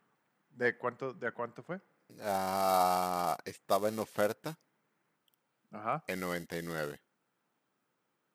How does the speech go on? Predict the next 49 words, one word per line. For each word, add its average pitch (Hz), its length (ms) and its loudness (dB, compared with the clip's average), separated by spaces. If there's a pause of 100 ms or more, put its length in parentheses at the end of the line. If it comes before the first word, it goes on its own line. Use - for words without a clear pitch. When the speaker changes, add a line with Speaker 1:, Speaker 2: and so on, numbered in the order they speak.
(540)
Speaker 1:
No 107 220 -8
mames, 107 640 -10
güey. 87 160 -20 (1600)
Yo 117 200 -2
no 123 120 -2
recordaba 117 540 0
que 127 140 -2
la, 107 220 -4
que 113 120 -6
la 104 160 -8
Sapporo - 340 -6
fuera 113 200 -12
tan 104 200 -20
cara. 131 320 -12 (540)
Speaker 2:
Eh, - 100 -12 (200)
proba-, 180 460 -4
no 170 260 2
estoy 208 240 -4
seguro 170 320 4
que - 140 0
haya 180 180 6
sido 175 220 0
una 175 100 0
de 175 60 0
esas, 156 220 -12
yo 123 140 0
tampoco. - 500 -6 (520)
No 135 340 0
estoy 156 180 -4
seguro 160 200 0
que 151 100 2
es 139 80 0
una 147 120 2
de 143 40 2
esas 139 240 -4
cosas 135 340 0
de 131 80 -4
que 110 140 -4
le 98 100 0
suben 117 180 0
el 113 100 -6
precio 113 240 -4
para 104 160 2
bajar 104 180 0
el 101 140 -2
precio 110 260 -4
en 101 60 -6
la 90 60 0
oferta, - 380 -6